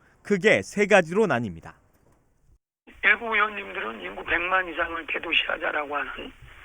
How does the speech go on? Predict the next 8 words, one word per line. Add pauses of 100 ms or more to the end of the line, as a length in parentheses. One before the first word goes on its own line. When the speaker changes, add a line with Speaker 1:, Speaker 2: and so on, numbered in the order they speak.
(300)
Speaker 2:
뭐 (300)
예전
정부안을
그대로, (600)
어,
하시는
의원님도
계시고요.